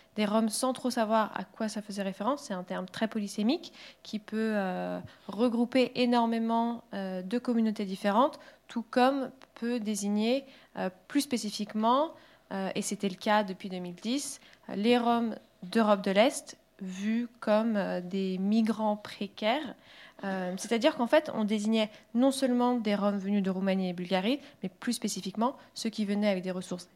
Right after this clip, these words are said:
limitées, euh, et qui étaient rendus visibles dans l'espace public par, euh, leurs, euh, habitats précaires dans les marges urbaines. Donc là, en effet, dans le cadre de ma thèse,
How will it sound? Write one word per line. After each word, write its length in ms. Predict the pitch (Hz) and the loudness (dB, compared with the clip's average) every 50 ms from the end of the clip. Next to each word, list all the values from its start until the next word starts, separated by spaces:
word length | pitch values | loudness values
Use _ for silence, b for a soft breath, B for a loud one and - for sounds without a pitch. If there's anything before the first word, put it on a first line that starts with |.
| - | -4
limitées, 580 | 190 202 196 202 190 196 - - 220 269 330 B B B B B B - | -2 0 0 0 0 -2 -4 -2 -2 -2 -4 B B B B B B -6
euh, 180 | 202 202 196 180 | -2 -2 0 0
et 120 | - 208 202 | -2 -2 -4
qui 100 | - 196 | -4 -6
étaient 220 | 190 - 220 196 | -4 -2 -2 -2
rendus 260 | 190 190 202 185 185 | 0 0 -4 -4 -4
visibles 440 | 180 180 226 233 233 262 247 202 185 | -4 -2 -2 0 0 0 -2 -2 0
dans 120 | 175 208 | 0 0
l'espace 360 | 214 214 208 - - 202 196 - | 0 0 -2 -2 -4 -4 -4 -4
public 580 | - - 196 185 202 254 311 311 - - b b b b b _ _ _ | -10 -10 -8 -6 -4 -4 -4 -4 -8 -16 b b b b b _ _ _
par, 380 | - 214 226 247 262 262 226 214 | 2 2 4 4 2 0 -2 -2
euh, 320 | 202 196 190 185 185 185 190 185 180 180 180 | -2 -2 -2 -4 -4 -4 -6 -6 -6 -6 -8
leurs, 380 | 180 185 185 185 185 185 185 185 | -4 -2 -2 -2 -2 -4 -6 -6
euh, 340 | 180 180 175 180 180 180 180 180 - | -8 -6 -6 -6 -6 -6 -8 -6 -4
habitats 400 | 190 190 185 202 185 - 214 208 | -4 -2 -2 -4 -2 0 0 0
précaires 580 | 208 - - - 190 - - 202 202 226 247 - B B B B - | 0 -2 -6 -8 -8 -4 -2 0 0 0 0 -4 B B B B -6
dans 80 | 196 | -4
les 140 | 190 185 180 | -2 0 2
marges 280 | 190 202 214 214 202 - | 4 4 2 2 0 -2
urbaines. 400 | 214 214 202 190 180 180 175 175 175 B B B B B _ | -2 -2 0 0 0 0 -2 -4 -8 B B B B B _
Donc 200 | 180 185 180 - | -8 -8 -8 -4
là, 300 | 190 202 214 226 254 254 - | 0 2 4 4 4 2 2
en 120 | - 190 | 2 0
effet, 480 | 185 202 - - 240 247 262 269 - - - | 0 0 2 4 4 4 4 2 0 -4 -6
dans 160 | 180 196 196 | 0 0 2
le 80 | 196 190 | 2 2
cadre 280 | - 214 202 202 196 | 2 0 0 0 -2
de 120 | 190 190 185 | -6 -6 -6
ma 160 | 185 185 185 | -6 -8 -8
thèse, 400 | - - 226 240 262 254 220 - | -6 -4 -2 -2 -2 -2 -4 -10